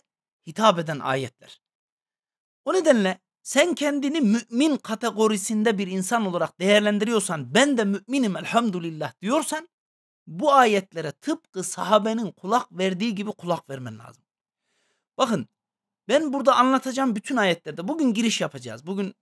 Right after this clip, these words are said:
hani özel bir ayeti ele almayacağız. İnşallah haftaya başlayacak ayetleri tek tek ele alışımız. Şimdi ben burada, "Ey iman edenler", örneğin, "şu, şu, şu işleri yapmayın." diye ayet okuduğumda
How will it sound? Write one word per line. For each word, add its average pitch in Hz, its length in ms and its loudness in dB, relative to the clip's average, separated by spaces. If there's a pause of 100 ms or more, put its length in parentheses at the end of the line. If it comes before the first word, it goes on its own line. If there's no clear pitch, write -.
hani - 180 -14
özel 165 360 -6
bir 165 140 0
ayeti 170 300 0
ele 180 120 -2
almayacağız. 196 460 -2
İnşallah 190 360 -2
haftaya 180 460 0 (280)
başlayacak 143 600 -6 (260)
ayetleri 147 440 -6
tek - 240 -18
tek - 180 -20
ele 147 120 -2
alışımız. 143 520 -4 (460)
Şimdi 247 260 -4
ben 277 240 4
burada, 254 360 2 (580)
"Ey 262 280 0
iman 226 260 4
edenler", 175 460 -4 (180)
örneğin, 165 440 -4 (280)
"şu, 339 320 0
şu, 311 280 -2
şu 302 380 -4
işleri 247 480 -4
yapmayın." 240 580 0
diye 175 160 -2
ayet 269 500 0
okuduğumda 220 640 -2